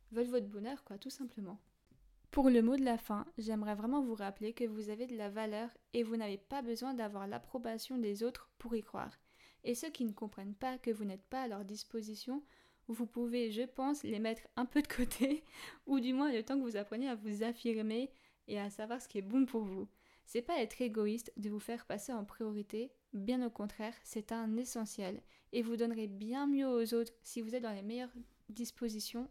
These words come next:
et conditions que si vous y allez à reculons, que vous êtes fatigué, et cetera.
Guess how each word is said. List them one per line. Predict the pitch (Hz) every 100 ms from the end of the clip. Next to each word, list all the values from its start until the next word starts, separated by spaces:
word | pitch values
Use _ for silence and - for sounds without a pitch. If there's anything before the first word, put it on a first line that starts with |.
| -
et | 214
conditions | - 233 214 - 233 - _ _ _
que | -
si | 220 262
vous | 240 220
y | 214
allez | 233
à | 254 202
reculons, | 214 208 - 214 226
que |
vous | 214
êtes | 196 185
fatigué, | 196 196 196 214
et | 208
cetera. | 196 196 196